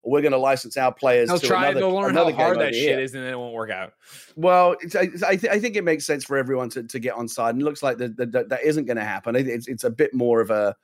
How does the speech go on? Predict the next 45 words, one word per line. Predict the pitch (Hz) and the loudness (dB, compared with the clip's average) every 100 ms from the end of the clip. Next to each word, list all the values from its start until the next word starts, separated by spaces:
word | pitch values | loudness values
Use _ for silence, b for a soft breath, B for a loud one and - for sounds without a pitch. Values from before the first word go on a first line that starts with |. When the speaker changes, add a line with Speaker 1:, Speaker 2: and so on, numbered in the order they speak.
| _ _ _ _ | _ _ _ _
Speaker 1:
uh, | 117 113 110 | -2 0 0
a | 110 | 0
risk | 127 127 - - | 2 2 0 -2
when | 120 110 | 0 0
you | 110 | -2
don't | 104 120 95 | 0 -2 -2
have, | 113 117 | -6 -4
'cause | 139 | -6
these | 196 | -6
clubs | 139 147 127 | -2 0 0
are | |
greedy, | 95 117 117 104 | -6 -6 -4 -6
Greg. | - 82 113 | -10 -6 -4
Oh | |
my | 110 101 | -4 -4
God, | 101 104 | -4 -2
you | |
have | 120 | -2
no | 123 113 | -2 -2
idea | 107 107 | -2 -6
the | |
greed. | 92 117 120 92 - b _ _ | -6 0 0 0 -8 b _ _
Um, | - 117 117 113 113 113 110 | -2 2 2 2 0 -2 0
the, | 135 | 2
the, | 131 139 139 | 2 4 2
it, | 135 | 2
it | 139 | -2
could | - 165 | 0 2
end | 139 127 | 4 2
up | 117 | 0
being | 135 127 | 0 0
a | 117 | 0
pro-, | 101 127 | -2 0
I, | 147 | 2
in | 151 135 151 156 | 2 2 2 4
a | 160 | 4
couple | 160 190 | 2 0
of | 160 | 0
years | 156 165 | 2 0
from | 139 | 0
now, | 117 | -2
you | 117 120 | -2 -4
could | 147 | -6
see, | - 147 | -4 -2
like, | 127 113 107 | 0 0 -2